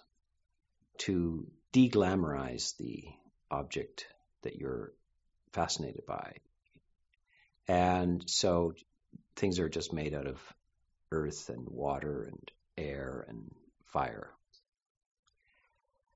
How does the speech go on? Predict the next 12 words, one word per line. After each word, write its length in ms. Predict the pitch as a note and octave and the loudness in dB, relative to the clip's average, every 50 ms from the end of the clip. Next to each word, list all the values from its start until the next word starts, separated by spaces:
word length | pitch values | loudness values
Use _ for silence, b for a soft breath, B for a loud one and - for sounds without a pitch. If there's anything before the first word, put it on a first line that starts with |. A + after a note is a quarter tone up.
| _ _ _ _ _ _ _ _ _ _ _ - | _ _ _ _ _ _ _ _ _ _ _ 2
A 60 | - | 4
car 640 | - - - - - A2+ G#2+ G#2 G2 F#2 F2 E2+ E2 | 4 4 6 8 10 12 12 12 10 10 8 6 4
is 280 | - D#2 D#2+ E2+ - - | 4 2 0 0 0 2
made 180 | F2 E2+ E2 D#2+ | 2 2 2 2
out 200 | D#2+ D#2 D2+ D2+ | 2 0 0 -2
of 260 | D2 D2 - - - - | -4 -6 -10 -14 -14 -10
just 340 | - D2 C#2+ - - - - | -8 -8 -6 -6 -8 -10 -10
rubber 360 | C#2 C#2+ C#2+ D2 C#2+ - C#2+ | -8 -4 -4 -4 -4 -4 -6
tires 600 | C#2 - - C#2 C2+ C#2+ C#2 C2+ C2+ C#2 C#2 - C#2 | -6 -6 -6 -4 -4 -4 -4 -4 -4 -2 -2 -2 -2
and 240 | C2+ C2 C2 C2+ C2+ | -2 -4 -8 -6 -4
steel 640 | - - - - - D2+ C#2+ C#2 C2+ C2 A#1+ B1 | -2 -2 -2 -2 -2 -4 -6 -4 -4 -4 -6 -6
and 160 | B1+ C2 B1+ | -8 -10 -10